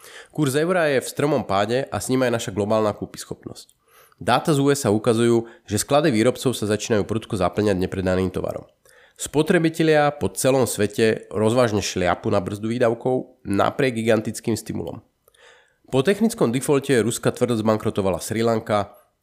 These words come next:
Salvador, Ghana, Pakistán či Tunisko sa k bankrotu rýchlo blížia. Turecko na dolárovom dlhu platí jedenásťpercentný úrok. Európska centrálna banka je bezradná.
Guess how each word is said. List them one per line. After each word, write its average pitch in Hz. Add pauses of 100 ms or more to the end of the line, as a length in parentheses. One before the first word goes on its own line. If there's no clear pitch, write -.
(140)
Salvador, 147
Ghana, 127
Pakistán 123
či -
Tunisko 123
sa 95
k 92
bankrotu 107
rýchlo 98
blížia. 85 (560)
Turecko 226
na 131
dolárovom 131
dlhu 113
platí 107
jedenásťpercentný 113
úrok. - (480)
Európska 151
centrálna 120
banka 104
je 98
bezradná. 87